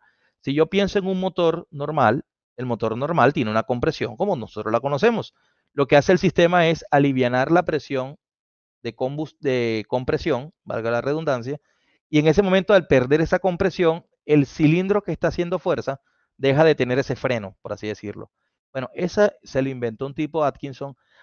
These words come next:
hace decenas de años, y eso permite que el motor termodinámicamente sea muy eficiente. No crean que, y que, no, ochenta por ciento, no, no.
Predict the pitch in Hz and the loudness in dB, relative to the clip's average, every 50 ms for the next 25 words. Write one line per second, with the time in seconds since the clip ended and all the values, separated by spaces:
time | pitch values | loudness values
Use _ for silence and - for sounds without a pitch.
0 | _ _ - 123 - 147 156 160 165 - _ _ _ _ _ _ _ _ _ _ | _ _ -6 -4 -2 -4 -4 -6 -8 -12 _ _ _ _ _ _ _ _ _ _
1 | _ 127 135 131 120 - 151 151 156 165 170 165 170 170 165 143 123 120 127 160 | _ 2 2 2 4 4 2 2 2 2 2 2 2 4 4 4 2 0 -2 -8
2 | 175 - _ _ _ _ _ _ _ _ 139 143 139 151 175 147 165 156 147 147 | -12 -14 _ _ _ _ _ _ _ _ -4 -2 -2 -2 0 0 0 0 0 0
3 | 135 175 160 170 151 139 131 120 135 127 123 - 160 147 143 139 135 127 120 117 | -2 0 2 2 0 0 -2 -2 -4 -4 -2 -2 -2 -2 -2 -2 -4 -4 -2 -2
4 | 120 127 143 147 165 147 135 131 - 175 151 - 127 117 127 135 - _ - 127 | -2 -4 -2 -4 -4 -4 -4 -4 -6 -6 -4 -2 0 0 0 -2 -4 _ -16 -14
5 | 110 107 107 107 101 101 104 101 - - 135 - - 196 220 247 262 - 120 110 | -12 -10 -10 -10 -8 -8 -8 -8 -8 -8 -8 -4 0 0 0 0 0 -4 -6 -6
6 | - _ _ _ _ _ _ _ _ _ _ _ 123 139 156 - - 160 175 180 | -6 _ _ _ _ _ _ _ _ _ _ _ -8 -8 -4 -2 0 0 0 0
7 | 160 185 175 165 151 - 139 135 87 - 185 190 156 127 - 147 147 170 175 - | 2 4 4 4 4 2 0 0 0 0 0 0 0 -2 -2 -4 -4 -4 -4 -4
8 | 151 127 - 147 147 147 151 139 135 110 104 101 98 - | -4 -6 -6 -8 -8 -6 -8 -8 -6 -8 -8 -8 -10 -12